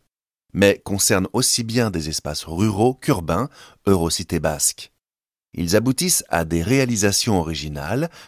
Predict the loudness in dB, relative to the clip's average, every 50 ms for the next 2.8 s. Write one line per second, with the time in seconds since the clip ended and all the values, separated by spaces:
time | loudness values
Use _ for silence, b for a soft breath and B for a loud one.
0 | B B 2 4 4 4 2 2 0 -2 -4 0 0 2 2 0 -2 -2 -2 -2
1 | 0 0 -2 -2 -2 0 0 0 0 0 0 0 -2 -2 B B B B 0 0
2 | 2 2 2 2 0 0 0 0 0 0 0 -2 -4 -6 -8 -8